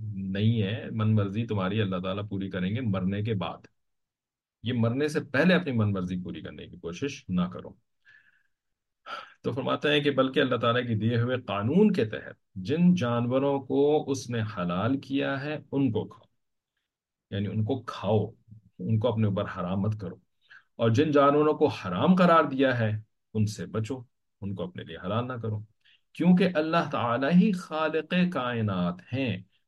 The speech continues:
वो हर जानवर की हकीकत और खवास से और इंसान के अंदर उन, वो हर जानवर की हकीकत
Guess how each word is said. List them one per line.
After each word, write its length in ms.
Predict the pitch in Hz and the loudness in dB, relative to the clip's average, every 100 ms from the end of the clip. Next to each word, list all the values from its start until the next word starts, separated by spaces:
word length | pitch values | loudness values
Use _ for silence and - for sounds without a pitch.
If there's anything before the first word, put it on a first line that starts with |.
| - | -4
वो 100 | 110 | -2
हर 300 | 107 160 180 | -2 -2 0
जानवर 680 | 123 117 120 131 139 185 185 | 0 -2 -2 -4 -2 0 0
की 120 | 180 | -4
हकीकत 720 | 120 117 131 127 - 120 - _ _ - | -6 -8 -8 -8 -6 -6 -8 _ _ -4
और 200 | 127 135 | 0 0
खवास 640 | - - 104 101 113 135 | 0 -4 -2 0 0 -2
से 500 | - - 151 156 156 - | -4 -2 2 2 -2 -4
और 240 | 123 120 | -6 -4
इंसान 640 | 107 101 - 110 120 127 | -4 -4 -4 -2 -2 -4
के 100 | 117 | -6
अंदर 540 | 110 113 117 127 160 180 - _ _ _ _ _ _ - | -6 -4 -4 0 0 -2 -18 _ _ _ _ _ _ -8
उन, 180 | 139 139 | -4 -4
वो 220 | 127 156 | 0 0
हर 200 | 135 170 | 0 0
जानवर 420 | 160 139 143 156 | 2 2 2 -2
की 120 | 156 | -2
हकीकत 540 | 143 127 143 143 175 | -6 -6 -6 -4 -4